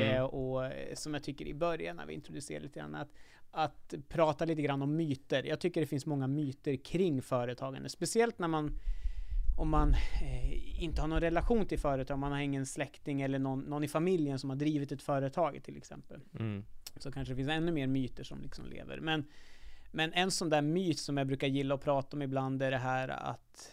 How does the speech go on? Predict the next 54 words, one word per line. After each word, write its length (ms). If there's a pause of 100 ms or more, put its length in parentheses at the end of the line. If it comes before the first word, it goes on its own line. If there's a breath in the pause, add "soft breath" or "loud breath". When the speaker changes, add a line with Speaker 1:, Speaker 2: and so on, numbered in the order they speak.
(120)
Speaker 2:
ja, 140
men 200
räkna 520
inte 200
ju 120
med 160
att 100
göra 120
någon 160
vinst 380
första 320
året. 580 (240)
Speaker 1:
Mm. 320
Speaker 2:
Eh, 300
att, 240
ja, 60
men 100
ska 120
du 80
starta 340
upp 160
ett 140
nytt 180
företag, 380
så 80
räkna 300
inte 140
med 80
att 20
göra 80
vinst 280
första 320
året. 420 (680 loud breath)
Och 100
det 80
intressanta 540
med 120
det 140
är 140
ju 140
att 320
det 160
finns 400
ju 140
rätt 300
många 360
bevis 420
på 80
att 60
det 80
inte 180
behöver 300
vara 220
så. 320